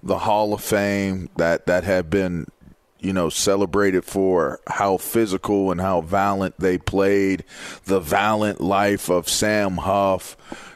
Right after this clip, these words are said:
Dick Butkus was known as a violent, nasty football player. You know, Mean Joe Green, Deacon Jones. You're talking about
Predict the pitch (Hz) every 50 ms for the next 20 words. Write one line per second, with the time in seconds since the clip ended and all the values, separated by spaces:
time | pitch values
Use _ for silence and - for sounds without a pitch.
0 | _ - - 104 117 113 - - 80 104 107 107 107 - 104 104 - - 98 98
1 | 95 - 95 98 98 101 101 101 98 98 95 85 90 87 85 80 80 92 92 98
2 | 101 98 98 98 95 - - - 90 95 98 98 98 98 - - - 98 98 92
3 | - - 101 - - 90 90 90 90 90 - - 104 104 101 101 98 95 92 90
4 | - - - - - - - - - - - - - 95 92 90 85 82 78 85
5 | 101 117 120 120 120 117 113 110 98 87 110 117 113 113 107 95 76 85 101 107
6 | 110 110 110 110 107 107 104 104 104 101 92 85 - - - - - _ - -
7 | - - 87 78 76 113 120 117 110 - - 175 113 104 85 87 110 110 113 113
8 | 113 113 110 110 107 104 101 98 - - - - - - - - - - _ -
9 | - 117 151 165 156 - - 180 160 156 185 - 160 143 135 120 113 117 110 107
10 | 104 92 -